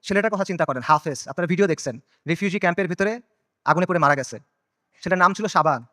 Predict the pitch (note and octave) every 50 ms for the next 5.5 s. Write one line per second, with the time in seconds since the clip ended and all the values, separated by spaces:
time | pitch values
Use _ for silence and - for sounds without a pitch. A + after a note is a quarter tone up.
0 | _ _ _ _ _ _ _ _ E3+ E3 E3+ F3 D#3+ D3+ C#3+ C3+ - C3+ A#2+ -
1 | - _ _ - - E3+ - G#3+ G3+ G3 F#3+ G3+ G3 F#3+ F#3 E3+ E3 D3+ - C#3
2 | - A#2+ A2+ - _ _ _ _ _ _ _ _ _ _ _ _ _ _ _ -
3 | E3 - - G#3+ A3 A3 G#3 - - _ _ _ - C#3+ E3+ G#3+ G3+ G3 G3 E3+
4 | F3+ G#3+ G#3+ F#3+ D#3 - - C#3 - _ _ _ _ C#3+ E3+ G#3 A3+ A3+ A3 -
5 | G3 - G3 F3+ F3 D#3 C#3+ C3+ A#2+